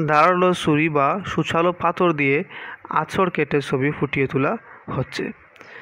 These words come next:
কাগজে, ক্যানভাসে, মাটিতে, পাথরে, ধাতুর পাতে ও কাচের উপর ছবি ফুটিয়ে তোলার জন্য রয়েছে নানা রকম উপায় বা পদ্ধতি। ছবি আঁকার জন্য এখন অনেক রকম রং ব্যবহার করা হয়।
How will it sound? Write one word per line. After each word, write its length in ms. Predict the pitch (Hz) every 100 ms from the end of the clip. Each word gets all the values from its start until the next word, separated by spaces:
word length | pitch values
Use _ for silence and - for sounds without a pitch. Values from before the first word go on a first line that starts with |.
| - -
কাগজে, 500 | - 151 165 165 190
ক্যানভাসে, 640 | - 160 156 175 170 180
মাটিতে, 520 | 170 131 131 151 175 165
পাথরে, 600 | 156 135 170 156 131 185 - - - - - 156
ধাতুর 340 | 139 143 175 175
পাতে 440 | - 139 - 151 -
ও 260 | 135 131 147
কাচের 400 | - 156 - 185
উপর 320 | 175 - 156
ছবি 300 | 156 151 135
ফুটিয়ে 380 | 147 156 156 147
তোলার 320 | 147 156 156
জন্য 360 | 156 151 139 170 - - - -
রয়েছে 460 | 143 135 139 147 165
নানা 280 | 143 127 127
রকম 360 | 143 175 208 202 - - - -
উপায় 380 | 151 - 113 185 101 - - - - - - - - - - -
বা 160 | 151
পদ্ধতি। 560 | 139 143 131 127 - - - - - -
ছবি 340 | - 170 151 165
আঁকার 280 | 170 196 190
জন্য 360 | 190 185 180 -
এখন 380 | 160 156 170 170
অনেক 340 | 160 160 180
রকম 420 | 175 175 180 160 147
রং 260 | 139 147
ব্যবহার 360 | 143 135 131 131
করা 240 | 131 117
হয়। 220 | 117 127